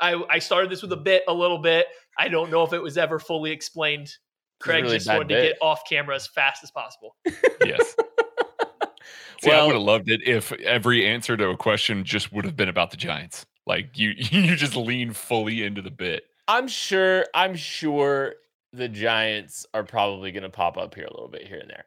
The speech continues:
Speaker 2: I'm just, I have a feeling some of this stuff is gonna bleed over too. This will be a fun transition into, eh, eh, you know, Monday Night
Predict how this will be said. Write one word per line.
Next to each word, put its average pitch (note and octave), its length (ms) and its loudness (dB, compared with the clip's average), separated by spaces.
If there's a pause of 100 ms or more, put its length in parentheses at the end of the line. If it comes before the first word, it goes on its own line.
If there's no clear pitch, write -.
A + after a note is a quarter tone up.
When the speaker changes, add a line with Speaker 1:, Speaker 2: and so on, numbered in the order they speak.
Speaker 2:
I'm A2+ 200 0
just, A2+ 240 -4
I A#2+ 80 2
have A#2 100 0
a A2 80 -6
feeling G2+ 340 -2
some F#2+ 220 -4
of F#2 60 -6
this F2+ 100 -8
stuff - 260 -6
is F2+ 80 -12
gonna F2 220 -12
bleed E2+ 240 -12
over E2 240 -10
too. - 200 -14
This F#2+ 160 -8
will G2+ 100 -4
be G2 140 2
a F2+ 80 4
fun F2+ 240 -2
transition E2+ 720 -8
into, G2+ 680 -4 (440)
eh, D3 60 4
eh, D3 200 4
you D#3+ 120 -2
know, C#3+ 120 4
Monday E3 300 4
Night C3+ 220 2